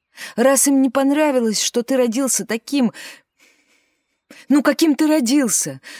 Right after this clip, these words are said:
В их интересах было бы, чтобы "Это была твоя мать!" — прошипел он, и из глубины серых глаз рвалось теперь наружу что-то дикое, сумасшедшее, чего Амелия никогда не замечала в брате прежде.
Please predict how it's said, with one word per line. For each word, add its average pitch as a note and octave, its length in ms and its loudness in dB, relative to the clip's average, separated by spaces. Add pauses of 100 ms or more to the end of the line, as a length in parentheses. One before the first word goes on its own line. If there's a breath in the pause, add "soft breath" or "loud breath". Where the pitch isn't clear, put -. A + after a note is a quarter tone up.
(160 loud breath)
В A3 140 2
их C#4 140 0
интересах C#4 680 0
было C4 220 0
бы, A#3 120 0
чтобы A3+ 340 -4 (100)
"Это - 420 -2
была G#3+ 360 0
твоя A3 540 2
мать!" — A3+ 720 2 (460 loud breath)
прошипел D#3 680 -8
он, G#3 220 -2 (560)
и F3+ 180 -8
из D3+ 160 -8
глубины F#3 680 -4
серых F3+ 480 -6
глаз G3 560 -6 (400 loud breath)
рвалось G3 580 -2
теперь F#3+ 300 -6
наружу G3+ 420 -4
что-то - 440 -8
дикое, E3 600 -4
сумасшедшее, F#3+ 1120 -4 (640)
чего F#3 300 -6
Амелия G#3+ 380 -2
никогда G#3 500 -6
не A#3 140 -2
замечала A3 520 -6
в F#3 80 -14
брате G3+ 340 -10
прежде. G3+ 640 -12